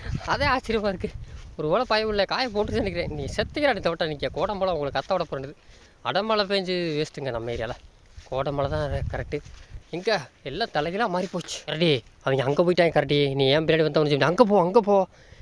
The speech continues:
இங்க இல்ல, என் கையை பார்த்தேன்னு ஒண்ணும் கிடைக்காது. இவன் என்ன என் பின்னாடியே வரா கரடி? நேத்து ஒரு தடவை கொடுத்தா இல்ல கரடி. ஐயே, என்ன கரடி?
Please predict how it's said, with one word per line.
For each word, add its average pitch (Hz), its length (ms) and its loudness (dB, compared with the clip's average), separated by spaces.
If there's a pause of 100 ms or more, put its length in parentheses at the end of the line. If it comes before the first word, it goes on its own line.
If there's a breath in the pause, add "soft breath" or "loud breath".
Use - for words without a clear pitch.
இங்க 240 200 2
இல்ல, 262 360 6
என் 185 140 4
கையை 202 260 4
பார்த்தேன்னு 185 220 4
ஒண்ணும் 196 180 4
கிடைக்காது. 156 560 2
இவன் 143 180 2
என்ன 185 160 0
என் 175 240 2
பின்னாடியே 220 420 4
வரா 170 140 2
கரடி? 160 280 2 (300 loud breath)
நேத்து 262 340 4
ஒரு 208 120 6
தடவை 247 220 4
கொடுத்தா 262 180 2 (340 loud breath)
இல்ல 339 300 0
கரடி. 185 280 4 (440)
ஐயே, 190 960 2
என்ன 202 460 2
கரடி? 294 320 0